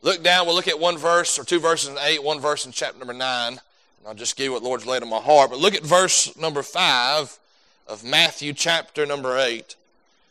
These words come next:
"And when Jesus was entered into Capernaum, there came unto him a centurion,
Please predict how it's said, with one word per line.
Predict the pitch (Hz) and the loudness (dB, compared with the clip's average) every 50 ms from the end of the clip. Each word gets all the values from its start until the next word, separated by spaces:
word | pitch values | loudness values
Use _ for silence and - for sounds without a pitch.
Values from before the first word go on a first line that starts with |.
| _ _ _ _ | _ _ _ _
"And | - 135 | -6 -4
when | 165 170 160 | -2 -2 0
Jesus | 135 143 202 233 254 262 254 202 190 214 202 - | 2 6 8 10 10 8 8 6 4 2 2 2
was | 196 170 165 | 0 0 0
entered | 170 196 208 190 | 2 2 4 4
into | 185 190 196 175 170 151 | 4 4 4 2 -2 -4
Capernaum, | - 156 135 - - 196 175 143 131 120 117 127 151 170 151 - _ _ _ _ _ _ _ _ _ _ _ _ _ _ _ _ | -4 -4 2 6 6 8 8 6 2 0 -2 -4 -6 -6 -10 -14 _ _ _ _ _ _ _ _ _ _ _ _ _ _ _ _
there | 107 147 151 147 | 0 0 0 0
came | - - 208 240 247 202 175 156 151 147 | 4 6 8 8 8 8 6 4 2 -2
unto | 147 147 143 139 | -4 -4 -4 -4
him | 131 127 139 135 143 156 165 160 139 131 - _ _ _ _ _ _ | -4 -2 -2 -2 -2 -2 -4 -6 -8 -12 -16 _ _ _ _ _ _
a | - | -8
centurion, | - - 127 117 - 190 185 165 143 131 123 117 113 104 | -8 -8 -4 2 4 6 8 8 6 4 2 -2 -6 -10